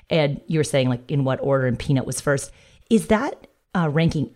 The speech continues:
infants, or did, was that all children? I know sometimes the data's hard to say which one's the most common, 'cause are we talking about kids or kids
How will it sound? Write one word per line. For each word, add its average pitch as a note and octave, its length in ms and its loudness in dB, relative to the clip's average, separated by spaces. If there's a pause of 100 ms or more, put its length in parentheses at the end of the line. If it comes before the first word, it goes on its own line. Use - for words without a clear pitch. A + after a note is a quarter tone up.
(100)
infants, B3+ 640 2
or D#3+ 140 -2
did, D3+ 300 -6
was D3 80 -4
that D3+ 260 -2
all C3+ 180 2
children? C3 500 -6
I E3+ 80 6
know F#3+ 100 8
sometimes G3+ 280 2
the E3 80 -2
data's D#3 440 0
hard D3 320 -2
to D3 80 -4
say D3 160 -2
which D#3+ 200 2
one's F3+ 140 6
the D#3+ 80 4
most D3+ 220 0
common, C#3 480 4
'cause - 180 -4
are C#3 60 0
we C3+ 100 -4
talking D3+ 240 0
about C3+ 100 0
kids E3 240 4
or C#3 80 0
kids - 380 -4